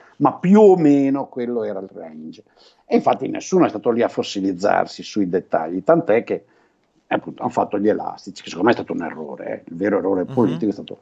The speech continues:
Speaker 1: essere elastici e comprensivi.
Speaker 2: Mhm.
Speaker 1: Perché cos'è successo? Come tu sai, non si è mai, eh,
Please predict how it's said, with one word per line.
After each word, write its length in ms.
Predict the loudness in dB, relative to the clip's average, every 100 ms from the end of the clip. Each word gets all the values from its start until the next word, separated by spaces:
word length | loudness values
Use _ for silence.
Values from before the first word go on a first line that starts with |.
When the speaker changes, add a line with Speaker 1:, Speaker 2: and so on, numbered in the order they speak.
| _
Speaker 1:
essere 420 | -6 -4 2 4 6
elastici 600 | 6 4 0 -6 -2 -2
e 60 |
comprensivi. 840 | 0 -2 0 -4 -4 -8 -12 -16 -20 -16
Speaker 2:
Mhm. 380 | -16 -14 -10 2
Speaker 1:
Perché 180 | 4
cos'è 180 | 6 4
successo? 580 | 4 -2 -2 -4 -6 -20
Come 180 | -18 -12
tu 120 | -4
sai, 600 | -2 -2 -6 -2 0 0 _ -20 _ 2
non 240 | 6 6
si 140 | 4
è 60 | 6
mai, 560 | 6 6 4 -2 -6 -10
eh, 160 | -16